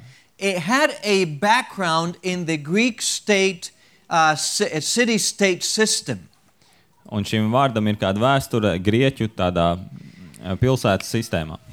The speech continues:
Speaker 1: The Greek city-states were independent, uh, independent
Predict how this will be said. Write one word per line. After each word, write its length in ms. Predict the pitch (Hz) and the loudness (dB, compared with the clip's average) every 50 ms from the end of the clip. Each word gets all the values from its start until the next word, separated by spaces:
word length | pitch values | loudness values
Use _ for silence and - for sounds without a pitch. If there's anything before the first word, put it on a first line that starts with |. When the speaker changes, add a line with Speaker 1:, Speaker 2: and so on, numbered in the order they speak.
| - - | -12 -4
Speaker 1:
The 160 | 156 180 190 | -2 0 0
Greek 380 | 170 190 240 294 339 330 - | 0 2 2 2 2 0 -2
city-states 1160 | - - - 226 226 214 233 226 202 - - - - - 220 208 170 143 147 156 - - - | -4 -4 0 2 2 2 2 0 0 0 -2 -4 -2 0 2 2 2 2 0 -4 -8 -8 -8
were 540 | 190 170 151 175 196 202 196 196 196 196 - - | -8 -6 -2 0 2 4 4 4 2 2 0 2
independent, 1160 | 226 247 277 285 247 247 202 - - 233 240 233 233 220 208 190 190 180 180 175 160 - - | 2 2 4 4 4 2 2 2 0 2 2 2 2 0 0 0 -2 -2 -4 -6 -10 -6 0
uh, 540 | 196 180 170 165 156 156 156 147 143 143 135 - - _ _ _ _ - | 2 4 4 6 6 6 4 4 4 2 0 -4 -16 _ _ _ _ 0
independent 840 | 202 240 262 262 220 - - 226 220 208 202 185 202 202 190 190 | 0 2 2 0 -2 0 0 0 2 2 2 2 2 2 0 -2